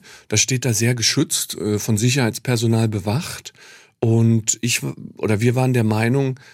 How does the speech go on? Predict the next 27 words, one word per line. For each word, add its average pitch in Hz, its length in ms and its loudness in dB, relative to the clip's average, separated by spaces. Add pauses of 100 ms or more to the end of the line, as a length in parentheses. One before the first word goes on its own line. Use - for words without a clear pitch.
(160)
dass 117 240 0
das 120 200 0
meandern 120 460 0
muss, 92 240 -6
dass 101 200 -4
das - 280 0
dahin 127 420 2
muss 127 300 2
in 113 240 2
die 113 260 2 (320)
etwas 120 520 0 (140)
gefährdeteren 117 1000 0
Regionen 98 500 0
Deutschlands. 107 800 -2
Ähm, 113 300 0 (420)
äh, 110 160 0
da, 117 220 0
wo 120 120 0
Höcke 123 280 0
wohnt, 120 260 2
das 113 140 -2
ist, - 340 -2
wissen 120 580 -4
vielleicht 113 220 -2
viele 107 240 0
gar 104 200 2
nicht, 123 220 0